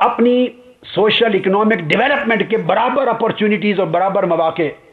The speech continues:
दें, ये जमहूरी हुक्मरानी की तारीफ है। फिर उसमें accountability है, और accountability का मतलब यह है कि जो डिसीजन makers हैं और policy makers,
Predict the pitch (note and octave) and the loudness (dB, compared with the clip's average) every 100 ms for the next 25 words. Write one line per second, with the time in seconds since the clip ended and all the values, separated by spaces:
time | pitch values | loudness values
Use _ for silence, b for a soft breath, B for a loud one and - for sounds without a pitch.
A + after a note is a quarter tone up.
0 | b b b C3+ E3 E3 C3 E3 B3 F3+ | b b b -2 2 2 0 0 2 2
1 | G#3+ B3+ C#4+ C4 A3 G#3+ G3 F#3 F3+ D#3 | 2 2 2 0 0 0 0 0 -2 -2
2 | D#3 C#3+ - B2+ - _ _ _ _ _ | 0 -2 -4 -10 -14 _ _ _ _ _
3 | _ F#3+ F#3+ F3+ E3+ E3+ F#3 F#3 D3+ F3 | _ 0 0 2 0 2 0 0 0 0
4 | A3 G#3+ B2 - - _ _ _ _ _ | 0 0 -2 -6 -14 _ _ _ _ _
5 | _ _ _ _ _ _ b b D#3+ E3 | _ _ _ _ _ _ b b 2 4
6 | G3 A3+ G#3 G#3 A3+ A#3 A3+ G3+ A3+ G#3 | 2 2 2 2 2 2 2 0 0 0
7 | G#3+ A3+ A3+ G3 F#3+ E3 G#3+ A#3+ G#3 C4 | 0 0 -2 -2 -2 -2 0 0 0 0
8 | D4 A#3+ - - - - _ b b - | 0 0 -2 -4 -14 -20 _ b b -2
9 | - - B3 C4+ A3+ B3 A#3+ A#3+ | 0 2 2 2 2 2 0 -2